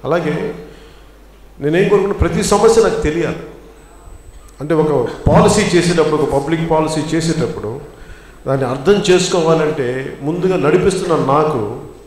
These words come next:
అర్థం అవ్వడానికి చాలా అవసరం. అందువల్ల నేను ఈ ప్రక్రియ నాకేది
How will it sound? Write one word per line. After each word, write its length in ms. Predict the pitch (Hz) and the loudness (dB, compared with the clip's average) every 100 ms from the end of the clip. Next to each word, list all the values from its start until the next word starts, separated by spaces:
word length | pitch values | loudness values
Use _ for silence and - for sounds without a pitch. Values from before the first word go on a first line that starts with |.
| - - - | -20 -20 -12
అర్థం 360 | 117 127 170 185 | -8 -2 2 4
అవ్వడానికి 440 | 170 156 147 - | 4 2 0 -4
చాలా 100 | 127 | -6
అవసరం. 400 | 113 120 - - | -8 -8 -10 -12
అందువల్ల 260 | 117 156 170 | -6 -4 -2
నేను 380 | 160 139 135 139 - - - - | -2 -2 -2 -6 -12 -20 -20 -10
ఈ 60 | 131 | -6
ప్రక్రియ 580 | - 160 160 214 180 139 147 147 | 0 0 0 0 2 2 0 -4
నాకేది 680 | 139 131 160 165 147 143 | -4 -4 -4 -2 -4 -4